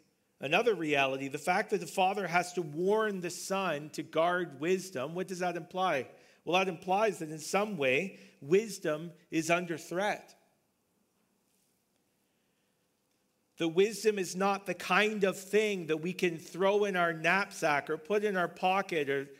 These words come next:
keep on our bookshelf or hide in the corner and it remains unthreatened.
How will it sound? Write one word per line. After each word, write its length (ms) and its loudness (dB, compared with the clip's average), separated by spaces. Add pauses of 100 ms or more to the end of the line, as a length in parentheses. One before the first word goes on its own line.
(220)
keep 240 -2
on 200 2
our 100 0
bookshelf 800 0
or 140 -2
hide 340 2
in 120 -2
the 100 -2
corner 540 -2
and 220 -2
it 160 -4
remains 540 -2
unthreatened. 800 -4